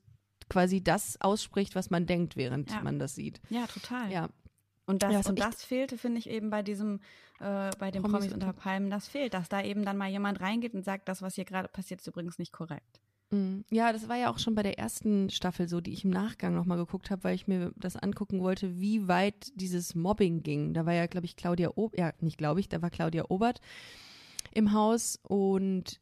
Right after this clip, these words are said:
Speaker 1: äh, so ein Typ, der hieß Jota, ich weiß gar nicht, wie der mit Vornamen hieß, auf jeden Fall so ein, ja, durchtrainierter Typ halt. Ähm, und der hat auch wahnsinnig, äh,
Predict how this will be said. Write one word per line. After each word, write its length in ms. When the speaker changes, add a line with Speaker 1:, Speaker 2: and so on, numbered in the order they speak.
Speaker 1:
äh, 480
so 100
ein 100
Typ, 200
der 100
hieß 300
Jota, 420
ich 120
weiß 120
gar 100
nicht, 140
wie 60
der 180
mit 140
Vornamen 380
hieß, 280
auf 120
jeden 120
Fall 220
so 100
ein, 320
ja, 260
durchtrainierter 800
Typ 200
halt. 220
Ähm, 720
und 800
der 320
hat 180
auch 280
wahnsinnig, 800
äh, 260